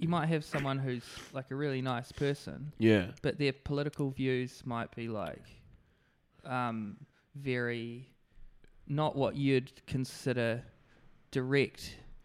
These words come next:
Speaker 1: humanitarianism or whatever.
Speaker 2: Okay, does that make them a nice person, though? To me, that just makes them a bad <laughs> person.
Speaker 1: Well, that's, well, that's the debate I kind of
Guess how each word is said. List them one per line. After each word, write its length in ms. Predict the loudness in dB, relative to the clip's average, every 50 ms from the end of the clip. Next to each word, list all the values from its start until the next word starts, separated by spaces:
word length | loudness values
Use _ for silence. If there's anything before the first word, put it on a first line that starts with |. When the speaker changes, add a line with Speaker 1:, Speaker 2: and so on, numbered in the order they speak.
| -20 _ -20 -20 -20 -20 _ -20 -20
Speaker 1:
humanitarianism 1080 | -16 -6 2 2 4 6 6 4 4 2 0 0 2 2 4 4 4 4 2 2 0 -2 0
or 80 | 0
whatever. 380 | 0 0 -2 -4 -6 -6 -6 -4
Speaker 2:
Okay, 200 | 2 6 6 6
does 220 | 8 8 6 6 6
that 140 | 4 4 4
make 180 | 2 0 2
them 100 | 2 2
a 60 | 2
nice 260 | 2 2 2 2 2 2
person, 380 | 2 2 2 2 0 0 -2
though? 160 | -2 -2 -4
To 160 | -2 0 0 4
me, 140 | 4 6 6
that 160 | 6 6 4
just 180 | 4 0 2 2
makes 200 | 2 2 2 0
them 120 | 0 0
a 60 | -2 -4 -6 _ 0
bad 300 | 2 4 4 4 6 6
<laughs> 0 |
person. 480 | 4 4 4 2 2 2 2 2 -2 -2 -6 -20 -16 -6 -2
Speaker 1:
Well, 120 | 0 4 6
that's, 360 | 6 4 4 2 -2 -14 -16 -18 -16 -10 -6
well, 160 | -2 -2 2
that's 260 | 2 2 2 0 -2
the 120 | -4 -4 -2
debate 420 | -2 0 2 2 2 2 2 0 -4 -6 -2
I 180 | 0 0 0
kind 280 | -2 -4 -4 -4 -2 -4
of 80 | -4